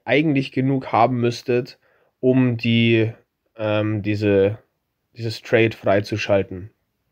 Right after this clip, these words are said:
Genau, also diese zwei, ähm, Helden, einmal, ähm,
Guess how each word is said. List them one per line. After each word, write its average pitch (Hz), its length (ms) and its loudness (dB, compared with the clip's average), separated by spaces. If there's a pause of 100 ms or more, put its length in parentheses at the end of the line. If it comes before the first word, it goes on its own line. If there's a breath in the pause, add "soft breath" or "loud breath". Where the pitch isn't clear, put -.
(220)
Genau, 113 240 0
also 101 180 0
diese 160 280 2
zwei, 139 480 0 (560 soft breath)
ähm, 110 480 -2
Helden, 156 600 2 (240)
einmal, 113 640 0 (540)
ähm, 98 920 -2